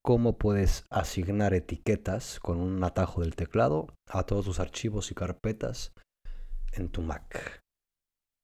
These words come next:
La idea es sencilla. Tienes mil archivos y quieres poder identificarlos de forma diferente.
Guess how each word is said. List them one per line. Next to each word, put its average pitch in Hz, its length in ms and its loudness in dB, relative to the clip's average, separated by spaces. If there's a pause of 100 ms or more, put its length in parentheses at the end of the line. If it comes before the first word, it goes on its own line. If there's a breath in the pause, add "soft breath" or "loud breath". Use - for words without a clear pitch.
(100)
La 95 220 2
idea 139 360 8
es 127 380 4
sencilla. 80 840 0 (840)
Tienes 95 320 4
mil 95 180 2
archivos 165 680 2 (100)
y 101 140 -2
quieres 104 260 0
poder 98 500 0
identificarlos 101 1160 -2 (140)
de 92 100 0
forma 95 380 2
diferente. 82 720 0